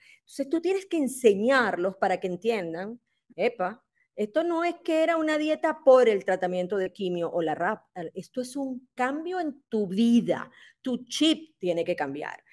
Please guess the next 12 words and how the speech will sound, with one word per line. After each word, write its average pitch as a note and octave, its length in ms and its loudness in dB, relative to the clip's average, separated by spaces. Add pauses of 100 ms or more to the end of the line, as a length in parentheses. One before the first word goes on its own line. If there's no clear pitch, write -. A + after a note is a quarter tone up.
(260)
Y B3 140 0
tienes C#4+ 320 2
que D#4 160 2
disfrutar C4+ 800 4
ese B3 320 8
viaje A3 640 2 (400)
entendiendo A#3 960 6
que B3 100 6
tú A#3+ 180 -2
vas A#3+ 320 6
a A3 180 2
tus - 360 -4